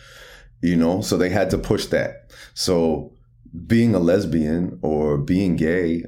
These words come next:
or being bi was an attack on that system, you know? So being okay with that, being able to show, like, there's nothing wrong with being any of those things,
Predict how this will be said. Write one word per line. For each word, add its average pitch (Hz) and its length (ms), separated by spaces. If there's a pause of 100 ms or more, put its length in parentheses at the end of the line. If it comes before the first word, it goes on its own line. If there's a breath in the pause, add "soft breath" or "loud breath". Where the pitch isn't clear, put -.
(200)
or 76 280
being 87 360
bi 85 440 (200)
was 80 840 (200)
an 82 460
attack 87 560 (140)
on 90 220
that 98 180
system, - 420 (760 loud breath)
you 87 160
know? 85 240
So 82 640 (840)
being 110 320
okay 90 480
with 85 220
that, - 380
being 92 500
able 87 260
to 87 120
show, 87 180
like, 82 200
there's 107 200
nothing 87 520
wrong 76 460 (500 loud breath)
with 85 180
being 117 280
any 113 180
of 73 140
those 67 260
things, - 380